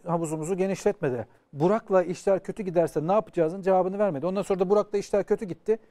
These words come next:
Hiçbir şey de yapamadık. Enes'i milli takımda penaltıcı olarak kullandı. Daha önce penaltı kaçırmışlığı var çocuğun. Geçen sezon ve önceki sezon mu ne? Valladolid'de.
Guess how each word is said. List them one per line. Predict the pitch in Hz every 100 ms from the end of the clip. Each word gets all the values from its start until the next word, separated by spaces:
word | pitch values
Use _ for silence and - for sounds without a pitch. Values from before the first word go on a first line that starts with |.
| _ _ -
Hiçbir | 254 202 202
şey | 190
de | 214
yapamadık. | 208 208 135 - _ _ _ _ _ _ _ 170
Enes'i | 196 208 -
milli | 202 202
takımda | 202 185 180 180
penaltıcı | 202 196 - -
olarak | 151 147
kullandı. | - 143 143 156 208 _ _ 151
Daha | 180 185
önce | 170
penaltı | 185 180 -
kaçırmışlığı | - 160 175 160 - 165
var | 143
çocuğun. | 139 123 131
Geçen | 147 - 101
sezon | 135 123 135 127 -
ve | 147
önceki | 151 147
sezon | - 120 127
mu | 123
ne? | 120 117 _ -
Valladolid'de. | 160 165 170 143 - 185